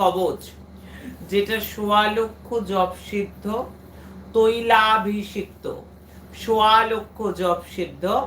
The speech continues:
তৈলাভিষিক্ত। আসছে শনি শান্তি যন্ত্রম, সোয়া লক্ষ জপ সিদ্ধ। শুধু এখানেই থেমে থাকছে না আমাদের প্রকল্প, আমাদের পরিষেবা এখানেই থেমে থাকছে না।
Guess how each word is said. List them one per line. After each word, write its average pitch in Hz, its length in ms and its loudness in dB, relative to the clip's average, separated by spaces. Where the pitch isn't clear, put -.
তৈলাভিষিক্ত। 196 960 2
আসছে 180 280 -6
শনি 214 320 -6
শান্তি 208 380 -2
যন্ত্রম, 185 540 2
সোয়া 233 320 6
লক্ষ 208 240 -6
জপ 180 160 0
সিদ্ধ। - 260 -10
শুধু 202 220 -2
এখানেই 190 640 -2
থেমে 175 280 -4
থাকছে 160 360 -6
না 131 80 -12
আমাদের 220 280 6
প্রকল্প, 226 460 -2
আমাদের 208 280 0
পরিষেবা 233 560 -2
এখানেই 220 520 -2
থেমে 202 320 -4
থাকছে 196 320 0
না। 202 80 4